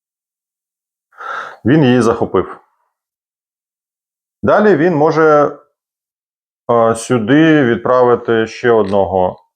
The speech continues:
ще одного хлопця. Далі він відправляє сюди ще одного хлопця.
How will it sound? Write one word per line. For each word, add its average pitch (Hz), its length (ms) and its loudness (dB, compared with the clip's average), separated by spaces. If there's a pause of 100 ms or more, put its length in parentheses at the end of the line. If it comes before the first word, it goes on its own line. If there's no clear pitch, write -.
(100)
ще - 180 -4
одного 98 320 0
хлопця. - 440 -10 (3250)
Далі 127 300 0
він 120 180 -2
відправляє 107 520 0
сюди 101 280 -6
ще 107 220 -6
одного 98 460 0
хлопця. - 420 -8